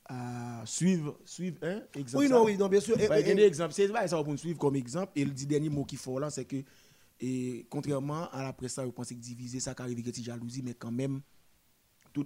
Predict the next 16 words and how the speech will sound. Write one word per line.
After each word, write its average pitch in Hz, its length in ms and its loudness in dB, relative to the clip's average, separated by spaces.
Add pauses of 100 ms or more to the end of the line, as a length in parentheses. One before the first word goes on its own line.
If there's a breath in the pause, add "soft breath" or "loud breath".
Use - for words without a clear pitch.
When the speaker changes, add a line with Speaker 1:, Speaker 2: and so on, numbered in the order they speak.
Speaker 1:
le 135 60 -2
monde, 156 160 2
toute 147 160 -2
presse, 127 180 -2
ça 131 220 -6
uni 135 240 0
derrière 127 340 0 (360 loud breath)
Speaker 2:
Oui, 320 60 10 (100)
non, 254 100 8
Speaker 1:
activité, 262 220 2
Speaker 2:
non, 285 160 8
Speaker 1:
hein. 180 100 4
Speaker 2:
moi, 269 160 6
moi, 302 140 2
je - 20 0
pense 294 100 6